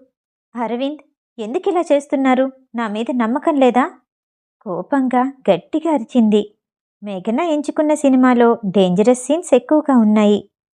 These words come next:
ఆడిషన్స్ నుండి తప్పిద్దామనుకున్నాడు అరవింద్. కానీ అలా చేస్తే సెలెక్ట్ అవునందుకు మేఘన బాధపడుతుంది. ఈ డేంజరస్ సీన్స్ కొన్ని అడవుల్లో చేసే ఉన్నాయి.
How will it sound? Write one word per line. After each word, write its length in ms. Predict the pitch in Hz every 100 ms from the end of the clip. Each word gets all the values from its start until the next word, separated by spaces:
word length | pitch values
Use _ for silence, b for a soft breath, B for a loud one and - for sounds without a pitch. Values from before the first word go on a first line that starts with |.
| _
ఆడిషన్స్ 600 | 214 175 190 - 285 277
నుండి 240 | 277 269 349
తప్పిద్దామనుకున్నాడు 1200 | 370 277 311 320 339 311 247 233 233 220 202 202 -
అరవింద్. 460 | 214 208 220 208 196 _ _ _ _ _ -
కానీ 280 | 185 208
అలా 220 | 302 269 277
చేస్తే 680 | 277 254 254 262 240 - -
సెలెక్ట్ 420 | 202 185 214 269
అవునందుకు 460 | 269 254 240 240
మేఘన 440 | 349 277 269 311 311
బాధపడుతుంది. 920 | 254 233 233 240 226 226 214 214 214 _ _ _ _ -
ఈ 100 | 240
డేంజరస్ 500 | 196 208 180 240 339
సీన్స్ 340 | - 330 320
కొన్ని 500 | - 269 247 233 214 -
అడవుల్లో 480 | 196 170 202 247 294
చేసే 460 | 302 285 285 302
ఉన్నాయి. 480 | 262 247 240 226 214